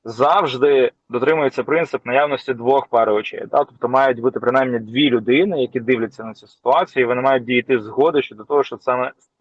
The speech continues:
що саме таким чином це потрібно виконати, а не інакше. Це перше. Друге, це максимальна автоматизація, цифровізація процесів з тим, щоб людина не ухва-, е, не втручалася у ці процеси.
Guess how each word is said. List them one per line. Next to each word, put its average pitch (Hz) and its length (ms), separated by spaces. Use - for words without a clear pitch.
що 127 200
саме 135 260
таким 151 340
чином 147 240
це 143 60
потрібно 131 360
виконати, 117 420
а 104 80
не 104 180
інакше. - 380
Це 117 80
перше. - 360
Друге, 175 360
це 151 280
максимальна 151 440
автоматизація, 123 800
цифровізація 107 720
процесів 139 540
з - 80
тим, 131 180
щоб 110 260
людина 135 360
не 139 320
ухва-, 127 540
е, 127 360
не 147 360
втручалася 131 800
у 101 60
ці - 140
процеси. - 380